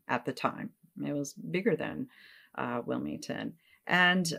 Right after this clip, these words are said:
again, he's a tactical officer. So when you look at Wilmington, yes, it has a, a slightly deeper water port. That's great.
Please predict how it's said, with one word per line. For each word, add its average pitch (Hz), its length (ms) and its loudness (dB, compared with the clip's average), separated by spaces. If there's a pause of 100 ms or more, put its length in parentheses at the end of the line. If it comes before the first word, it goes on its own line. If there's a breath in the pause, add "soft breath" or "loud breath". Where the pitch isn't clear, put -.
again, 147 420 2
he's 160 320 2
a 156 80 6
tactical 180 580 2
officer. - 720 0 (300)
So 147 640 4
when 151 180 2
you 160 140 6
look 170 160 4
at 160 140 2
Wilmington, 165 600 2
yes, 165 300 8
it 156 120 2
has 151 360 2
a, 160 140 -2 (180)
a 143 320 0
slightly 180 420 0
deeper 165 320 4
water 143 400 2
port. 214 400 4
That's - 260 -6
great. 196 460 2